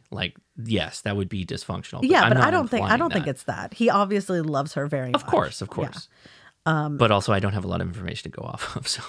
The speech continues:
Speaker 1: I don't know.
Speaker 2: It sounds like the issue is the antennas, and I totally get her concern because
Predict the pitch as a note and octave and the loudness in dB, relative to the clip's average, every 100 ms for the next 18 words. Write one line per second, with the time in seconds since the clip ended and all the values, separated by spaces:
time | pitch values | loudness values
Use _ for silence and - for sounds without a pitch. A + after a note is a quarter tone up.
0 | - - - - - - - A#3 - B3+ | -14 -16 -14 -14 -14 -14 -2 0 4 4
1 | A#3+ C4 C4 - A#3 A3 G#3+ G#3 - G3 | 6 2 0 -2 0 0 0 0 0 0
2 | F#3+ F#3 E3+ E3+ D#3 D#3+ E3 E3 D#3+ - | 0 0 0 0 0 0 0 -2 -4 -8
3 | - F3 E3+ E3+ E3+ D#3+ - C#3+ D#3 C3+ | -6 -2 0 0 0 -2 -2 -4 -4 -4
4 | - C3+ C#3+ D#3+ D3 - C#3 C#3 | -2 0 0 -2 -4 -4 -2 -4